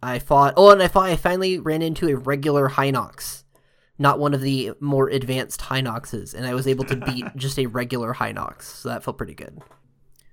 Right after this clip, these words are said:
Speaker 1: Uh, I did some
Speaker 2: Good
Speaker 1: shrines.
Speaker 2: work.
Speaker 1: There's some shrines. There's a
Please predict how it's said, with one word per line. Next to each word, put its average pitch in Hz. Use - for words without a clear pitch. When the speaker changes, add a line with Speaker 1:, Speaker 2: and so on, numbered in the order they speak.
Speaker 1:
Uh, 120
I 131
did 135
some 135
Speaker 2:
Good 120
Speaker 1:
shrines. 143
Speaker 2:
work. -
Speaker 1:
There's 120
some 127
shrines. 135
There's 127
a 120